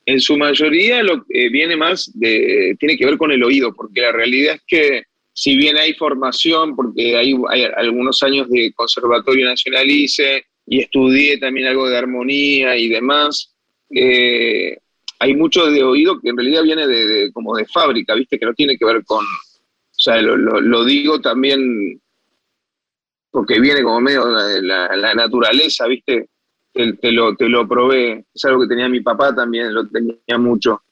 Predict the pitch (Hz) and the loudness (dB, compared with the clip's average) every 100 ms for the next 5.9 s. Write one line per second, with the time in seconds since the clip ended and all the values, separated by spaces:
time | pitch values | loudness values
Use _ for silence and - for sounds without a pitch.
0 | _ _ - 123 120 139 131 147 127 120 | _ _ -6 -4 0 0 2 2 2 -2
1 | - _ - 120 113 107 - 117 117 120 | -6 _ 0 2 0 -4 -2 2 4 2
2 | 123 120 151 160 170 160 151 127 117 117 | 0 0 2 2 0 -2 0 0 2 0
3 | 104 101 117 113 - 147 135 - 120 156 | -2 -4 -4 -4 -2 0 0 2 2 2
4 | 151 143 123 113 123 123 - 139 107 117 | 0 -2 -2 -4 -4 -2 0 0 0 -2
5 | 139 - 127 135 143 - 113 127 | 0 0 2 2 0 -2 -6 -4